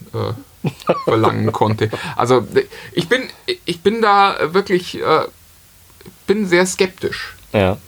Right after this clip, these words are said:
Speaker 1: Ich weiß aber auch, dass irgendjemand das schon gemacht hat. Ich weiß bloß, mir fällt grad nicht ein, wer, wer Portrait Mode Video, war das nicht Sony?
Speaker 2: Ich weiß es nicht.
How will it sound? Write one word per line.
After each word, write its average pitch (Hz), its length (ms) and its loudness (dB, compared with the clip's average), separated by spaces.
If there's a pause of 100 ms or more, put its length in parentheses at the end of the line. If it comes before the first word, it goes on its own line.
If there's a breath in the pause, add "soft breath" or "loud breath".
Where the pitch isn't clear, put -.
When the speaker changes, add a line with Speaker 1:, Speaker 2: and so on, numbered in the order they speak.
Speaker 1:
Ich 139 160 -6 (180)
weiß 190 340 0
aber 175 200 2
auch, 202 180 0
dass 170 220 -2
irgendjemand 190 680 2
das 170 120 0
schon 165 240 0
gemacht 156 420 -2
hat. 156 120 2
Ich - 140 -6
weiß - 180 0
bloß, 156 220 -4
mir 151 120 0
fällt 165 200 0
grad 160 220 0
nicht 156 200 -2
ein, 160 220 -2
wer, 151 240 4
wer 156 380 4 (180)
Portrait 151 400 2
Mode 143 380 0
Video, 160 500 0 (480 loud breath)
war - 80 -4
das - 180 -6
nicht 277 200 -6
Sony? 196 500 0 (1000 loud breath)
Speaker 2:
Ich - 160 -14
weiß 131 160 -10
es - 160 -18
nicht. - 160 -18